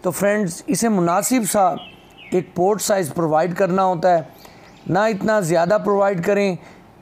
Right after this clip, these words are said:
कि इसकी नीड से ज़्यादा हो और ना इतना कम, क्योंकि इसके अंदर बेबीज़ निकलते हैं और इस तरह से इसके अंदर बहुत फास्टली छोटे-छोटे इस तरह से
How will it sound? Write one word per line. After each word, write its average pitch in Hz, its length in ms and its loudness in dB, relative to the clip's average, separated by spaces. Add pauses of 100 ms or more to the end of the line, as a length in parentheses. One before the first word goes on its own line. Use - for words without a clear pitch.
(240)
कि 180 40 4 (400)
इसकी 185 360 0
नीड 175 280 2
से 196 160 0
ज़्यादा 156 340 2
हो 175 340 0 (320)
और 196 140 0
ना 214 180 2
इतना 202 300 0
कम, 185 380 0 (480)
क्योंकि 233 260 2
इसके 247 260 0
अंदर 202 400 0 (320)
बेबीज़ 175 480 2
निकलते 196 480 0
हैं 185 300 -2 (580)
और - 120 -2
इस 214 200 0
तरह 247 180 2
से 208 140 0
इसके 208 240 0
अंदर 180 280 0
बहुत 208 420 -2
फास्टली 180 600 0 (480)
छोटे-छोटे 208 640 0
इस 160 120 -4
तरह 190 200 0
से 165 220 0